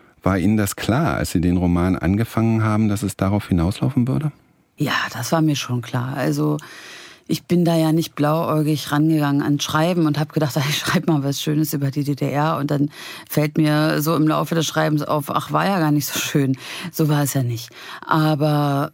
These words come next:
Speaker 2: klar, das, das war schon, das war mir klar, dass ich das immer ein bisschen auseinandernehmen wollte, bestimmte Mythen,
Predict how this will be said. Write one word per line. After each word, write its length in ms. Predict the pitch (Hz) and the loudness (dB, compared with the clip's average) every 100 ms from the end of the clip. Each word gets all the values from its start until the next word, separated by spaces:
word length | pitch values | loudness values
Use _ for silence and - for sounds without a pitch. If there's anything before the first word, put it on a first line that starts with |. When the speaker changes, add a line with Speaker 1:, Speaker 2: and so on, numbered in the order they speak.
| - | -4
Speaker 2:
klar, 220 | 160 185 | 0 0
das, 300 | 214 - - | -2 -4 -4
das 220 | 175 160 | -2 0
war 120 | 190 | 0
schon, 440 | 190 214 190 185 175 | 0 0 2 2 0
das 160 | 180 | 0
war 80 | 185 | 0
mir 180 | 196 208 | 2 0
klar, 200 | 196 190 | 0 0
dass 140 | 190 | 0
ich 100 | 190 | -2
das 160 | 185 180 | -4 -4
immer 300 | 180 160 165 | 0 0 2
ein 120 | 180 | 0
bisschen 320 | 185 180 175 | 0 0 0
auseinandernehmen 800 | - 170 170 170 208 208 196 190 | 0 0 2 2 2 2 2 2
wollte, 340 | 160 165 170 175 | 2 0 0 -2
bestimmte 380 | 160 180 165 175 | -2 -2 0 2
Mythen, 640 | 170 185 - 175 165 170 | 2 0 0 2 2 0